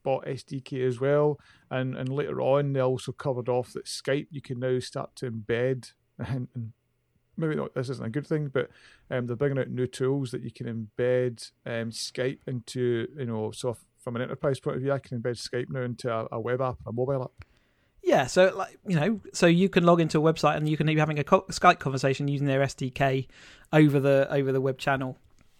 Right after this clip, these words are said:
Speaker 2: You know, customers can talk, support can talk, things like that.
Speaker 1: Absolutely.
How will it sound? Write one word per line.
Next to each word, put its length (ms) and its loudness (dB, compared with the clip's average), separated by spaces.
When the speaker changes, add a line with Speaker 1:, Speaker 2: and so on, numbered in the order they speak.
Speaker 2:
You 60 -10
know, 140 -2
customers 440 0
can 140 -4
talk, 400 2
support 440 -2
can 140 -4
talk, 280 -2
things 220 -2
like 80 -2
that. 160 2
Speaker 1:
Absolutely. 120 -12